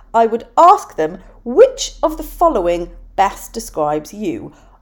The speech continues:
I'm hoping to get into a career in social media. I'm employed currently looking to manage and market more effectively on my company accounts. I run my own business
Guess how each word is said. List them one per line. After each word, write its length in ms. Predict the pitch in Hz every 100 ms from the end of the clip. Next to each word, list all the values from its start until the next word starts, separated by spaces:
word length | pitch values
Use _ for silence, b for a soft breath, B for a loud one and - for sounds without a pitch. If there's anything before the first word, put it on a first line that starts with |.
| _
I'm 140 | 196 190
hoping 440 | - 392 494 190
to 100 | 185
get 140 | - -
into 200 | - -
a 40 |
career 300 | - 147 147
in 60 | 151
social 340 | 147 147 -
media. 440 | 143 - - - - _ b b b -
I'm 140 | 190
employed 600 | 190 - 330 339 294 285
currently 440 | - 214 190 170 165
looking 400 | 180 - 160 160
to 160 | -
manage 480 | 156 151 147 151 - b b -
and 120 | 156
market 280 | 156 156 -
more 100 | 143
effectively 480 | 147 - - 151 151
on 100 | 147
my 100 | 143
company 520 | - 156 147 - 95
accounts. 480 | - - - - _ B B _
I 180 | 285 330
run 340 | 226 180 175
my 220 | 175 170
own 140 | 160 156
business 540 | 226 240 233 226 226